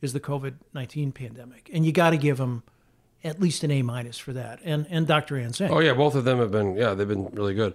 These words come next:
Speaker 1: Right. So, you know, other aspects of the department he's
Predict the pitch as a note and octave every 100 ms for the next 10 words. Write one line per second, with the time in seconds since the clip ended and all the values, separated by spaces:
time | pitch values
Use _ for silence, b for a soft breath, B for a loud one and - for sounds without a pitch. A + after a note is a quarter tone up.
0 | - G#3 - _ _ - - F3 D#3+ E3+
1 | - G#3 - - A3+ F3 E3 F3 E3+ D#3+
2 | D#3 E3+ D3+ - D#3+ C3+ - - _ _
3 | D#3+ D3+ D3+ D#3+ D#3+ D3+ D3 D3+ C3+ -